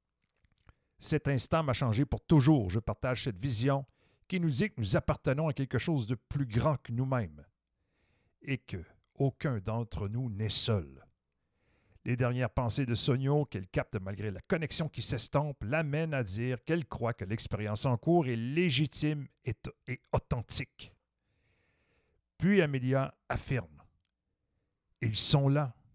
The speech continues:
Les visions de Sonio s'entrechoquent dans son esprit, malgré la porte blindée qui les sépare. Amelia est justifiée de croire qu'il a visité l'absolu sur la base de sa propre expérience. Le révérend Sonio n'est-il pas justifié de croire en Dieu ?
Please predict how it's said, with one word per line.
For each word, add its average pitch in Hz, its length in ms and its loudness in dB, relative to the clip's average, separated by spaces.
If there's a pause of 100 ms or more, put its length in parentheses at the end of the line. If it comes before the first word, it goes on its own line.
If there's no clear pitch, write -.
(760)
Les 98 140 -4
visions 113 300 0
de 127 80 -2
Sonio 143 380 0
s'entrechoquent 139 540 0
dans 131 80 0
son 151 220 -2
esprit, 165 420 -2 (320)
malgré 160 340 0
la 170 140 2
porte 156 180 0
blindée 151 360 0
qui - 120 -6
les 143 140 0
sépare. 117 640 -2 (800)
Amelia 147 480 2
est 135 80 4
justifiée 139 540 0
de - 80 -20
croire 147 340 0
qu'il 117 160 -2
a 110 60 0
visité 117 340 2
l'absolu 127 840 0 (500)
sur - 240 0
la 117 140 0
base 110 360 0
de 107 60 0
sa 98 180 -2
propre 110 440 0
expérience. 110 880 0 (960)
Le 95 80 -6
révérend 104 400 -2
Sonio 120 340 0
n'est-il 117 260 -2
pas 117 160 2
justifié 123 640 0
de 131 80 0
croire 135 300 0
en 143 120 2
Dieu ? 151 380 2